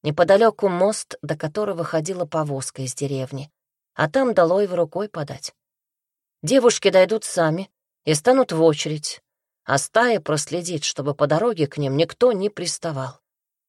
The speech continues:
Да и вряд ли кто осмелится, слишком близко пост стражи. Они за миг примчатся на крик, так что людей можно не бояться,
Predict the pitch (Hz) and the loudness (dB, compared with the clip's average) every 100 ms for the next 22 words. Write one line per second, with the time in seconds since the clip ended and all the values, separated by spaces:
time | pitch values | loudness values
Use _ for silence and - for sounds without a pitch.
0 | _ 170 233 302 285 131 - 143 139 - | _ 2 4 2 0 -2 -4 0 0 0
1 | 170 165 127 - 123 - _ - - 240 | -4 -4 -4 -8 -10 -12 _ -14 -4 0
2 | 254 - 220 208 147 131 208 220 156 - | 0 0 -2 0 -2 -4 -2 -4 -6 -6
3 | 143 _ 196 143 - - - - 175 151 | -8 _ -2 -2 -6 -14 -12 -8 -8 -8
4 | - - _ _ _ _ 160 202 220 147 | -10 -14 _ _ _ _ 2 4 4 2
5 | 202 226 240 160 - - 151 151 151 190 | 0 0 0 -4 -8 -6 -2 -2 -2 -4
6 | 160 - 160 156 202 185 - - _ _ | -4 -4 -4 -6 -8 -10 -12 -18 _ _
7 | _ 165 - - 165 156 147 143 151 143 | _ -4 -4 0 2 4 2 0 -2 -2
8 | 180 175 156 151 165 170 190 202 220 - | -6 -4 -4 -2 -2 -2 -4 -6 -10 -12
9 | - | -14